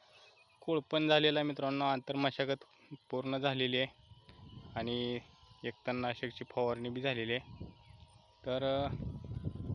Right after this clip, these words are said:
ही प्लॉट, अ, मित्रांनो, ग्रीन गोल्ड तेहतीस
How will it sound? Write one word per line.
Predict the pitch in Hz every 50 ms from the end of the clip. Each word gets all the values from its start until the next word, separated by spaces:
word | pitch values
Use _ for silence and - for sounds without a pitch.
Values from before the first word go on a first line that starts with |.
| - - - -
ही | 147 147
प्लॉट, | - - - 139 139 143 143 139 - - 147
अ, | 151 147 147 147 147
मित्रांनो, | 147 143 135 135 139 135 135 135 139 143 147 151 165 - - - - - - - - - - 131
ग्रीन | 127 139 147 147 143
गोल्ड | 143 127 139 143 143 139 - -
तेहतीस | - 139 - - 143 123